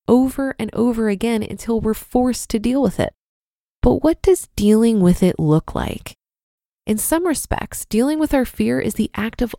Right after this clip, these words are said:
ultimate surrender. We must surrender to the now. Can you simply observe your life, your money, and recognize that in this moment, you are okay?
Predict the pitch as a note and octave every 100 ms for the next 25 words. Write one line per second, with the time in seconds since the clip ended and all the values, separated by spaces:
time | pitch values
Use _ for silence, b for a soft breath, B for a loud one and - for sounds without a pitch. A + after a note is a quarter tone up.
0 | - F#3 - G#3 G#3+ - - E3+ D#3 D3+
1 | - - G3 _ _ _ - B3 B3+ B3+
2 | - B3+ A3 G#3+ A#3 A#3+ F#3 - F#3 F3
3 | E3 D#3+ D3+ - - - _ _ _ _
4 | - B3 B3 B3 - D4 D4 D#4+ - G#3
5 | F#3 G#3+ A#3+ A3 G#3+ F3+ G3 - - -
6 | - G3 G3 G3 A3 E3 - - G3 G3
7 | A#3 C4 A#3 F3 E3+ F3 - _ C#4+ D4+
8 | C#4+ C#4 - A3+ C4+ F#3+ - - - A#3+
9 | C4 - A3+ B3+ G#3+ - - A3+ -